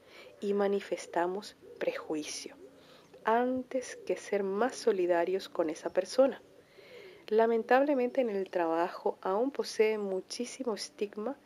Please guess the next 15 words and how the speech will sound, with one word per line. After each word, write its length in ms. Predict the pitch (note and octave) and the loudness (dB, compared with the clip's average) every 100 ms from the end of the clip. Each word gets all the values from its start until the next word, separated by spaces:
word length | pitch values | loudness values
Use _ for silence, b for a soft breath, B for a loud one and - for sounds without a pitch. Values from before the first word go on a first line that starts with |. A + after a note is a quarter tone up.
| B B B _ | B B B _
el 180 | G#3 G3 | 2 2
mencionar 580 | G3 F#3+ - F3 F#3+ A3+ | 0 0 0 2 2 -2
que 160 | - F3+ | 0 2
alguien 400 | E3+ F#3+ G#3+ G3 | 4 4 2 -2
tiene 420 | - F3+ F3 G3 - _ | -2 -2 -2 -6 -10 _
problemas 540 | - F3 E3 D#3+ E3 | 0 2 2 0 -2
en 80 | E3 | -4
su 140 | E3 - | -4 -6
salud 340 | - D#3+ D3+ | -6 -4 -4
mental. 340 | D#3+ D#3 - - - - - - - - - - - _ _ _ _ _ _ - | -8 -10 -10 -14 -20 -20 -20 -20 -20 -20 -20 -20 -20 _ _ _ _ _ _ 6
Lo 120 | B3+ | 8
primero 460 | B3 A3+ B3+ C#4 | 8 6 8 6
que 120 | C#4 G#3+ | 6 4
debes 300 | G3+ G#3+ - | 4 2 -2
entender 460 | G#3 F#3+ F3 - | 0 0 0 -4